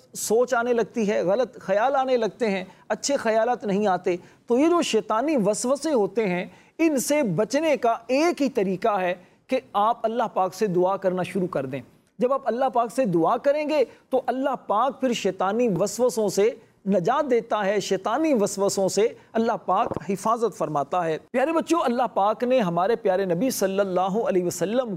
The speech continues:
کو دو دعائیں سکھائی ہیں اور دونوں دعاؤں کو اللہ پاک نے قرآن پاک میں بیان فرمایا ہے۔ اللہ پاک پیارے حبیب صلی اللہ علیہ وسلم سے ارشاد فرماتا ہے، وَقُلْ رَبِّ أَعُوذُ بِكَ مِنْ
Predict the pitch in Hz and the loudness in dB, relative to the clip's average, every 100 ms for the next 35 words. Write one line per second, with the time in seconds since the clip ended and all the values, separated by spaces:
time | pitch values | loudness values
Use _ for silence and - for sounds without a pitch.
0 | - 190 220 190 147 151 247 339 302 185 | 0 4 4 2 -2 0 2 2 2 2
1 | 185 196 254 208 - - - 180 - 214 | 2 2 0 -2 -6 -6 -4 -2 -2 0
2 | 240 185 208 - - 294 330 233 151 254 | 0 -2 -6 -8 0 2 2 2 2 0
3 | 359 381 220 196 196 269 247 254 208 226 | 2 2 2 2 4 2 2 0 0 -2
4 | - 175 180 208 247 254 208 196 220 180 | 0 0 0 -2 -2 0 0 2 0 0
5 | 175 170 175 226 - - 147 175 202 214 | -2 -2 -2 -2 -4 -6 -2 0 0 0
6 | - 156 151 156 165 151 139 - _ 262 | -2 -2 0 0 0 -4 -6 -12 _ -2
7 | 302 - 277 285 - 208 226 - 190 254 | -2 0 0 -2 0 0 2 0 -2 0
8 | 214 208 202 202 185 202 214 196 196 180 | 0 -2 0 0 0 0 0 0 0 -2
9 | - 185 247 220 208 185 202 - 170 175 | -2 -2 -2 -2 -2 -2 -2 -4 -2 -2
10 | - 151 151 147 240 202 175 - 156 190 | -4 -2 -2 -2 0 0 -2 -4 -2 -2
11 | 185 - 320 226 254 311 277 269 240 214 | -2 0 0 0 -2 -2 -2 -2 0 0
12 | 202 294 294 208 233 262 208 214 240 | 2 4 4 4 2 2 2 0 -2